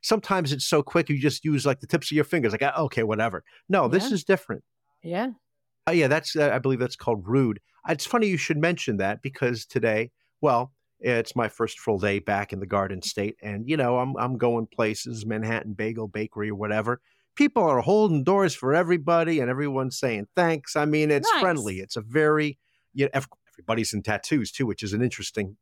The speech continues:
Speaker 1: trend in
Speaker 2: Mm.
Speaker 1: Tom's River. Everybody. Young, old, man, woman, every r-, race and ethnicity. Everybody, everybody's in tattoos now. But the friendliest people. Friendliest people, and, you know, people see me. I had, I had my hands
Speaker 2: Yeah.
Speaker 1: full with coffee and bagels, and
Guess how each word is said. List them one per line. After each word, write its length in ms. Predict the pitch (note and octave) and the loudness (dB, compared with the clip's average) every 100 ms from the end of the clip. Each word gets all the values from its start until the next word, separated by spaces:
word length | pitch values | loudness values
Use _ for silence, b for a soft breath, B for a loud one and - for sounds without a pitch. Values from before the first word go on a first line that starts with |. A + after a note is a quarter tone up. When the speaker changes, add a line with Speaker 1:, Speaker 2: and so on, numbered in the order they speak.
| _ | _
Speaker 1:
trend 400 | - D3 G2+ F#2+ _ _ - | -2 0 0 -8 _ _ -6
in 120 | G#2+ | -4
Speaker 2:
Mm. 40 | |
Speaker 1:
Tom's 320 | A#2 G#2+ G2+ G#2+ | 0 -2 -2 -6
River. 340 | G#2+ F2+ E2+ - | -6 -6 -8 -4
Everybody. 540 | C#3 B2+ D#2 E2 D#2+ _ _ _ - | -2 0 -4 -12 -14 _ _ _ 0
Young, 380 | C3+ C#3+ C#3+ C3+ _ _ _ - | 0 2 -2 -6 _ _ _ 2
old, 400 | C3+ B2+ C3 - _ | 4 4 0 -8 _
man, 340 | A2+ A#2+ B2 - | 0 0 -2 -4
woman, 380 | A#2 B2 A#2 A2+ - _ _ | 0 2 2 0 -10 _ _
every 320 | B2+ A#2+ C3 B2+ | -2 2 2 2
r-, 180 | A2+ - | -2 -8
race 420 | D#3+ C#3 D#3+ D3 C#3+ | -4 0 0 0 0
and 80 | |
ethnicity. 480 | C3 C3 B2 - G#2 | 0 0 -2 0 0
Everybody, 400 | E3 C4 C#4+ A3+ | 0 2 0 0
everybody's 420 | G#3 A#3 G#3+ G3+ | -2 0 0 0
in 80 | F#3 | -2
tattoos 420 | F3 E3+ - E3+ | -4 -4 -4 -6
now. 140 | - F#2 b b _ | -6 -10 b b _
But 220 | C#3+ C#3 - _ | 0 0 -6 _
the 80 | - | -12
friendliest 500 | - A#3 G#3+ G#3 - | -2 0 2 0 -2
people. 360 | G3 - _ _ _ _ _ _ | -6 -6 _ _ _ _ _ _
Friendliest 420 | - A3 G3 F3+ - | 0 2 2 0 0
people, 360 | E3+ D3+ D3+ - | -2 0 -2 0
and, 380 | C3+ C3+ C3+ C3+ _ _ - | 2 2 2 -2 _ _ 0
you 100 | G3 | 2
know, 320 | D3 D3+ E3 _ _ C#3+ | 4 2 -2 _ _ -16
people 220 | - G3 | -8 -6
see 200 | F3+ G3 | -2 2
me. 160 | F#3 F#3 | 4 4
I 160 | D3 D#3 | 2 2
had, 240 | D#3+ D#3 | 0 0
I 220 | C3 C#3 | 0 2
had 140 | C3+ C#3+ | 0 0
my 120 | C#3 | 2
hands 240 | C#3+ G#4+ | 2 2
Speaker 2:
Yeah. 60 | B3+ | 2
Speaker 1:
full 160 | C#3+ | 0
with 120 | A#2 - | -2 0
coffee 280 | C#3+ C#3 | 0 0
and 60 | C3 | 0
bagels, 360 | B2+ C#3 D#3 - | 0 0 -2 -4
and 180 | A2+ | -6